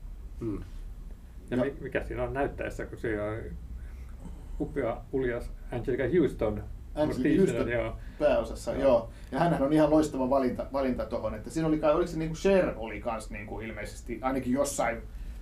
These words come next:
Speaker 3: huhuissa tai puhuttiin, että olisi ollut niinku ehdolla, ja ei se, ei hänkään olisi varmaan ollut huono, mutta
Speaker 2: Niin, mä,
Speaker 3: Angel-
Speaker 2: mä en tiedä sitä, olisiko niinku Cher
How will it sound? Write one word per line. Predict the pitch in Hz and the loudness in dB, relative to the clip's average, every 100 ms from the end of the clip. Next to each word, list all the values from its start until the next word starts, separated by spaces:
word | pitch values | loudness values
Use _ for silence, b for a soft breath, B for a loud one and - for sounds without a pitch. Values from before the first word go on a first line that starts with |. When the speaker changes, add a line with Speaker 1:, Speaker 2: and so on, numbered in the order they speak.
| - | -2
Speaker 3:
huhuissa | 131 123 135 123 127 | 0 2 0 -2 0
tai | 120 117 | 0 2
puhuttiin, | 147 139 143 - 151 92 | 2 2 -2 -4 -6 -6
että | - | -6
olisi | 123 113 120 | -6 -6 -6
ollut | 113 110 - | -6 -6 -8
niinku | 110 107 | -10 -8
ehdolla, | 113 113 110 107 | -6 -6 -6 -6
ja | 110 | -6
ei | 113 123 | -4 0
se, | 143 | 0
ei | 143 143 139 | 0 -2 0
hänkään | 147 143 120 | 2 2 2
olisi | 120 | 0
varmaan | 127 123 123 | 0 2 2
ollut | 123 | 2
huono, | 147 117 104 123 | 2 2 0 -4
mutta | 120 139 | -2 0
Speaker 2:
Niin, | 131 | 2
mä, | 165 | 2
Speaker 3:
Angel- | 143 | 4
Speaker 2:
mä | 165 | 2
en | 165 | 2
tiedä | 175 139 | 2 0
sitä, | 123 139 | -2 -2
olisiko | 135 135 | 0 0
niinku | 127 | 0
Cher | 131 160 | 0 0